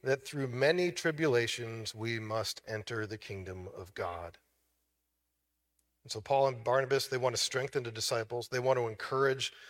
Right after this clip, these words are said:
them to continue in the faith. And here's the message.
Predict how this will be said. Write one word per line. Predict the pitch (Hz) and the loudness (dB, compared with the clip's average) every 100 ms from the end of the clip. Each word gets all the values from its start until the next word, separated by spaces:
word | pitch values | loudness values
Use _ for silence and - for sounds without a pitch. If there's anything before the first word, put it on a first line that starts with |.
| - | -10
them | 139 | -4
to | 120 | -2
continue | 120 123 - 143 131 123 | -2 -4 -2 0 0 0
in | 117 | 0
the | |
faith. | 110 131 131 123 - _ _ _ _ _ _ _ _ _ _ _ - | 0 2 0 0 -8 _ _ _ _ _ _ _ _ _ _ _ -6
And | 120 | 2
here's | 135 156 151 | 6 6 4
the | 160 | 4
message. | 151 147 - 113 95 | 6 6 6 0 -4